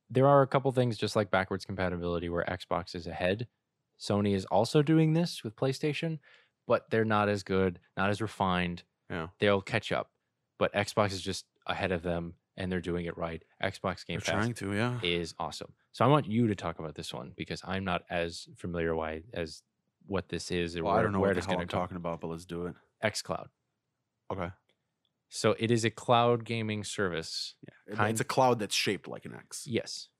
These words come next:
Speaker 1: So if you go outside,
Speaker 2: you'll see an X-shaped cloud.
Speaker 1: you yell at the sky
Speaker 2: And you
Speaker 1: and
Speaker 2: know
Speaker 1: say,
Speaker 2: instant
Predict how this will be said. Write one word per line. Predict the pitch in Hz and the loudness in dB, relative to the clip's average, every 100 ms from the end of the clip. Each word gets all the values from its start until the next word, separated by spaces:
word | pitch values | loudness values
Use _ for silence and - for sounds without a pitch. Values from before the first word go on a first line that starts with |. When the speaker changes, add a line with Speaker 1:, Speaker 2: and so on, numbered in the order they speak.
| _ _ _ _ | _ _ _ _
Speaker 1:
So | - 95 | 2 2
if | 90 | 2
you | |
go | 101 | 4
outside, | 107 120 123 113 120 131 _ _ | 4 4 4 4 2 -2 _ _
Speaker 2:
you'll | 98 | -12
see | - 90 | -8 -6
an | - | -4
X-shaped | 98 - 110 101 | -4 -2 0 -2
cloud. | - 98 95 110 | -2 0 0 2
Speaker 1:
you | 107 | 2
yell | 101 107 123 | 4 6 6
at | 147 | 4
the | 151 | 0
sky | - 110 113 131 | 2 4 4 2
Speaker 2:
And | 98 | -2
you | 98 | 0
Speaker 1:
and | |
Speaker 2:
know | 98 | 4
Speaker 1:
say, | 101 107 107 | 6 6 6
Speaker 2:
instant | 98 | 2